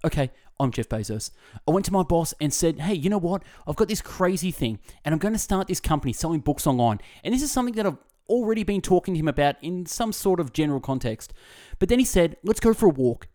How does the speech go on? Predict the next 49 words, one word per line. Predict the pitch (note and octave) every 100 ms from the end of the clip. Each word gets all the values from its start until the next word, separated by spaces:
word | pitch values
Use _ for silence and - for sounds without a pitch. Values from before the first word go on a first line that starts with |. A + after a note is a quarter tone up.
| _ -
And | C#3+
we |
went | D3+ E3+
on | E3
a | C3
two-hour | - - F#3 G#3+ A#3
walk | F3 B2 - -
in | D#3+
Central | - D#3+ F#3+
Park | - C3+ A#2+
in | A#2+
New |
York | A#2+ A2+ -
City. | C#3+ B2 - - - -
And | F3+
the | G3+
conclusion | F#3+ A#3 G#3 A3+
of |
that | G#3+ G3+ F#3+
was, | G3 -
he | - D#3 F#3
said, | - F#3+ F#3
"You | G3+
know, | G#3+ G#3+ - - -
that | G3
actually | G3+ G#3+ - A#3
sounds | - F#3+ E3+
like | D#3+ C#3+
a |
really | A#2+ C#3 E3 D#3+
good | C#3+
idea | B2 A#2+ C3+
to |
me. | B2+ A#2 - _ _ _ - -
But |
it | G3+
sounds | - C#4+ B3+
like | A#3
it | A3
would | F3+
be | F3+
a | -
better | - F#3 B3+ C4
idea | G#3+ C#3 C3
for | -
someone | - E3 D3+ A#2
who | C#3
didn't | A#2+ G#3 F3
already | C#3+ C3+ G3+ B3+ B2